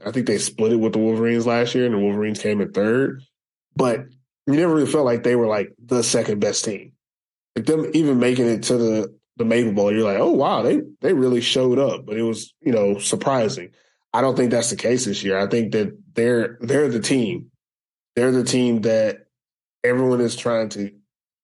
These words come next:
get past to get to the Steelers. And they're the team that the Steelers are trying to make sure that they can match up better against than they did last year. Even in the Maple Bowl, it looked like the Crocs, I mean, they,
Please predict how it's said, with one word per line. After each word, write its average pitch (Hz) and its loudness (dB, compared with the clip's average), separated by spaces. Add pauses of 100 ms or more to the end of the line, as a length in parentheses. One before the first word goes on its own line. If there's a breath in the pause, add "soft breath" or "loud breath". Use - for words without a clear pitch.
(140)
get 107 -2
past 123 -2 (400)
to 110 -4
get 117 -4
to 151 2
the 147 2
Steelers. 175 0 (340 soft breath)
And 117 -2
they're 127 2
the 123 2
team 127 0
that 117 0
the 110 -2
Steelers 120 0
are 101 -2
trying 117 0
to 104 -2
make 117 0
sure 123 0
that 107 0
they 107 0
can 107 -4
match 113 0
up 101 0 (200)
better 107 2
against 92 -8
than 107 -2
they 104 0
did 104 0
last 104 -2
year. 82 -12 (280 loud breath)
Even 113 2
in 113 2
the 110 2
Maple 104 0
Bowl, 98 0 (400 loud breath)
it 113 0
looked 123 2
like 110 0
the 107 -4
Crocs, 107 -4 (100)
I 101 -2
mean, 107 0
they, 110 0